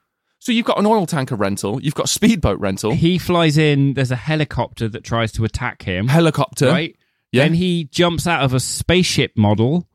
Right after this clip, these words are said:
Speaker 2: onto the battleship.
Speaker 1: Spaceship model.
Speaker 2: You've got all the cost-
Speaker 1: I don't think it was a model.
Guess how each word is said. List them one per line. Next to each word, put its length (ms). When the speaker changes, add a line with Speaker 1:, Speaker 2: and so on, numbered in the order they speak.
Speaker 2:
onto 340
the 100
battleship. 640
Speaker 1:
Spaceship 360
model. 360
Speaker 2:
You've 160
got 160
all 180
the 100
cost- 260
Speaker 1:
I 40
don't 60
think 120
it 40
was 100
a 60
model. 420